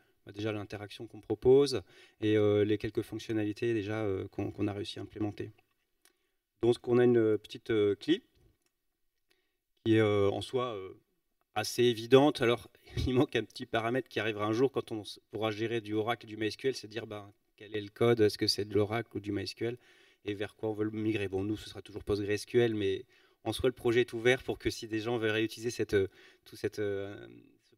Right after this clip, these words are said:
projet pour, euh, migrer vers d'autres dialectes, pourquoi pas, c'est juste que, bon, nous,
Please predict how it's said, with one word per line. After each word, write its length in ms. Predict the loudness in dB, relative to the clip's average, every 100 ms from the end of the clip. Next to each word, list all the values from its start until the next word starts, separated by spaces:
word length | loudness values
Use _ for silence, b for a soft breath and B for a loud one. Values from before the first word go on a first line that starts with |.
| _
projet 200 | -6 -4
pour, 240 | -2 2
euh, 240 | 6 8 6
migrer 320 | 4 -2 -4
vers 180 | -6 -6
d'autres 140 | -6
dialectes, 280 | -6 -6 -8
pourquoi 260 | -10 -8 -6
pas, 140 | -6
c'est 160 | -8 -16
juste 160 | -18
que, 100 | -20
bon, 160 | -20 -20 -20
nous, 180 | -20